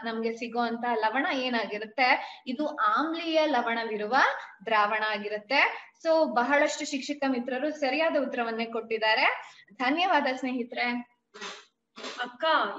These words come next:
Speaker 2: ಇವತ್ ಎಷ್ಟೊಂದ್ information ನಾನ್ ತಿಳ್ಕೊಂಡೆ ಅಲ್ವಾ? ಅಕ್ಕ ಹೇಳ್ಕೊಟ್ರು, ಅಪ್ಪ ಹೇಳ್ಕೊಟ್ರು, ಹಾಗೇನೆ ಅಮ್ಮ ಕೂಡ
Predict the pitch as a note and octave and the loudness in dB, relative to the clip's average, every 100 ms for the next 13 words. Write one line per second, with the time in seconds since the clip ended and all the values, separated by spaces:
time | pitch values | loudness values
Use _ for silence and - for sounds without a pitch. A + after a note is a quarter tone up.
0 | A#3 A#3+ B3+ B3+ G#3 A3+ A3+ - _ F#4 | -6 -6 -6 -8 -8 -8 -8 -14 _ 2
1 | F#4 F4 D#4 D4+ D4+ D4 C4+ D4 C4+ B3+ | 2 2 0 -2 0 0 0 -2 -4 -4
2 | A#3+ A#3+ A3 - A#3 A3 G#3 G3 G3 G3 | -4 -8 -10 -4 -2 -2 -2 -2 -2 -2
3 | G#3 - B3+ B3 A3+ A3 A3 G#3 G#3+ A3 | -6 -2 -2 -2 -4 -6 -6 -2 0 2
4 | G3+ - C#4 C4 A3+ A3+ A3 G#3 G#3 G#3 | 0 6 6 6 -2 -6 -6 -4 -4 -4
5 | A3 - - _ - A#3+ A#3+ B3+ B3+ D4+ | -4 -8 -18 _ 2 4 4 0 0 -2
6 | F#4 G#3 G#3+ C#4 D#4+ C4+ B3+ | -2 -4 0 2 2 2 2